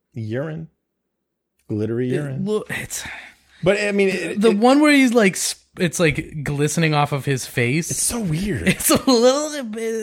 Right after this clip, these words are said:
Speaker 2: it's worth mentioning.
Speaker 1: I, I honestly think that it's just, like,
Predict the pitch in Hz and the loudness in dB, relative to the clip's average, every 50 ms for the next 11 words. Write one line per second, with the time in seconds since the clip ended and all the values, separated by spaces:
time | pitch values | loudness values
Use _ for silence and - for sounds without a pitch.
0 | 226 226 220 220 220 220 208 226 220 214 208 196 196 202 202 196 190 190 180 185 | -6 -6 -6 -6 -8 -10 -10 -8 -8 -8 -10 -10 -14 -16 -14 -14 -14 -14 -12 -10
1 | 196 202 233 233 226 190 214 202 160 147 131 - - 131 - - - - - 151 | -6 -2 -2 -2 -2 0 0 0 0 -2 -2 -4 -6 -6 -6 -6 -8 -8 -8 -8
2 | 156 - 147 160 151 - - 139 156 160 - - 135 147 160 175 185 - - 190 | -2 0 2 2 0 0 0 0 0 0 0 0 0 0 0 0 -2 -2 -2 -2
3 | 180 - - - 131 127 127 - - 117 110 107 101 101 107 104 - - - - | -2 -2 0 0 0 0 0 -2 -2 -2 -2 -2 0 -2 -2 -4 -4 -4 -8 -8
4 | - - - 123 104 - - 107 104 98 95 90 - - - _ | -8 -6 -4 -4 -4 -4 -4 -4 -2 -2 -2 -4 -6 -10 -20 _